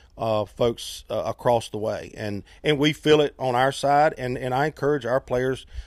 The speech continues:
to go and watch these games too, and, and be a part of their journey and see and learn. And, uh, and there are, there's kids, uh, Maddie D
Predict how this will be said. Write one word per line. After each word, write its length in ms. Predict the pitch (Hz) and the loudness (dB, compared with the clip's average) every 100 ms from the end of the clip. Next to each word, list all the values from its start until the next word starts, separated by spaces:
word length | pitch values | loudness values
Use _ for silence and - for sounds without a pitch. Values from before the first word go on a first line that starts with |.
| - | -8
to 80 | - | 2
go 120 | 135 | 2
and 80 | 123 | 4
watch 260 | 123 117 | 2 0
these 200 | - 120 | -6 -6
games 360 | 110 120 117 101 | -4 -4 -4 -6
too, 400 | - 127 127 127 | -2 0 2 0
and, 160 | 104 107 | -4 -8
and 160 | 110 | -8
be 120 | 113 | -2
a 80 | 123 | -2
part 300 | - 123 120 | 0 2 4
of 180 | 113 101 - - - | 2 -2 -12 -20 -6
their 240 | 117 165 | 4 6
journey 440 | 156 113 110 98 98 | 6 2 -2 -4 -10
and 140 | 110 98 | -12 -8
see 260 | - 127 | 0 0
and 140 | 127 110 | 2 2
learn. 340 | 120 127 123 | 2 2 0
And, 240 | 110 107 82 | -4 -8 -8
uh, 300 | 104 104 101 - - - - - | -6 -6 -8 -12 -20 -20 -20 -6
and 120 | 143 | 2
there 160 | 165 160 | 4 6
are, 160 | 143 | 4
there's 240 | 113 139 - | 4 2 2
kids, 480 | - 143 123 - 117 | 2 2 2 -4 -4
uh, 260 | 120 117 | 0 0
Maddie 320 | 110 120 135 123 | 0 2 2 2
D 360 | 135 139 139 | 2 2 0